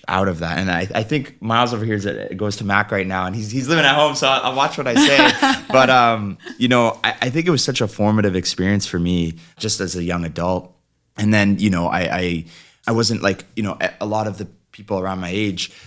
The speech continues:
Speaker 1: went to the big city or went to New York
Speaker 2: Mm-hmm.
Speaker 1: or went to wherever for, for work. I genuinely think that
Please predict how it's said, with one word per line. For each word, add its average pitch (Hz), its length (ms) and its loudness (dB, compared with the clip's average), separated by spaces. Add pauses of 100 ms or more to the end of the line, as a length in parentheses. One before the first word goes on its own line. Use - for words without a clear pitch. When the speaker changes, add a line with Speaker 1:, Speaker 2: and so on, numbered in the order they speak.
Speaker 1:
went 113 180 4
to 110 80 -2
the 82 220 -6
big 101 160 2
city 110 480 2
or 92 120 -4
went 95 220 -4
to 101 60 -6
New 101 100 0
York 113 260 4
Speaker 2:
Mm-hmm. 95 100 0
Speaker 1:
or 92 40 0
went 104 200 0
to 104 80 -4
wherever 110 500 2
for, 87 280 -6
for 95 160 -4
work. 104 360 -2 (440)
I 113 80 -2
genuinely 139 520 0
think 107 420 -4
that 87 420 -2